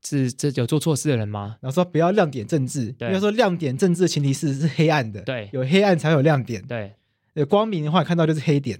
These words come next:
Speaker 1: 嗯。
Speaker 2: 我蛮可以理解为什么有很多人可以买这个论述。
Speaker 1: 嗯。但对我来讲就是，就有点，有点，有点廉价。
Speaker 2: 嗯。
Speaker 1: 对，就是他的回答就像是，你要怎么把事情做好，我就是要把，我就是来把事情做好。
Speaker 2: 嗯。
Speaker 1: 给我这种感觉。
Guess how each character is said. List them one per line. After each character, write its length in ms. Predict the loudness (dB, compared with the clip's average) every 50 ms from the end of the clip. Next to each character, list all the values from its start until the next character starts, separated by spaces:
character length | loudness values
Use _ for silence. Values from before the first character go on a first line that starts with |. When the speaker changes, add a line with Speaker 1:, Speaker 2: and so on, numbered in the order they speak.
| -10 -8
Speaker 1:
嗯。 320 | -6 -4 -4 -2 -4 -6 -10 -12 _
Speaker 2:
我 140 | -4 -2 0
蛮 200 | 2 2 2 2
可 80 | 2
以 120 | 2 2 2
理 160 | 0 0 -2
解 140 | 0 2 2
为 60 | 2
什 140 | 2 2 -2
么 80 | -2
有 160 | -2 -2 -2 -2
很 100 | -2 0
多 140 | 2 2
人 80 | 2 2
可 120 | 2 0
以 60 | 0 0
买 160 | -2 -4 -6
这 140 | -6 -6 -6
个 100 | -4 -2
论 180 | -4 -4 -4
述。 300 | -6 -8 -10 -10 -12 -14 -14 -10 -6
Speaker 1:
嗯。 360 | -6 -4 -4 -6 -8 -12 -14 -18 _ -20 -20 _ -4
但 120 | -2 0
对 120 | 0 0 0
我 60 | 0
来 60 | -2
讲 60 | -4
就 80 | -4 -4
是， 240 | -2 -2 -2 -2 -4 -6 _ _ _ _ _ _ _ -4
就 100 | -2 0
有 160 | 0 0 0
点， 160 | 0 -2 -6 -6
有 60 | -8
点， 320 | -4 -2 -2 -2 -2 -2
有 100 | -2 -2
点 220 | 0 -2 -2 -4 -10 _
廉 340 | -6 -4 -4 -4 -4 -4 -6
价。 380 | -2 0 0 0 -2 -2 -12 _ _ _ _ _ _ _ -10
Speaker 2:
嗯。 180 | -10 -8 -10 -12 _ _ _ -6
Speaker 1:
对， 120 | -6 -6 -4
就 140 | -4 -6
是 320 | -6 -4 -4 -4 -6 -8 -10 _ _ _ _ _ _
他 160 | -2 -2 -2
的 60 | -2 -2
回 260 | -2 0 2 2 2
答 140 | 0 -2 -4
就 100 | -4 -6
像 180 | -6 -6 -6
是， 240 | -6 -6 -6 -8 -8 _ -6
你 100 | -2 -2
要 80 | -2 -2
怎 80 | -4
么 40 | -4
把 140 | -6 -6 -6
事 140 | -4 -4 -2
情 120 | -2 -2
做 160 | 0 0 0
好， 280 | 0 0 -6 -14 -16 _ _
我 140 | -8 -6 -4
就 80 | -2
是 80 | -2 -2
要 60 | -2
把， 160 | -2 -4 -8 -8 -4
我 100 | -4 -2
就 120 | 0 0
是 60 | 0 0
来 100 | -2 -2
把 100 | -4 -6
事 100 | -8 -8
情 200 | -8 -8 -10 -8
做 160 | -6 -6 -6
好。 240 | -6 -10 _ _ _ -14
Speaker 2:
嗯。 140 | -14 -14 -12 -10
Speaker 1:
给 100 | -10 -10
我 120 | -10 -10 -10 -6
这 120 | -6 -6
种 140 | -6 -6 -10
感 140 | -12 -12 -14
觉。 60 | _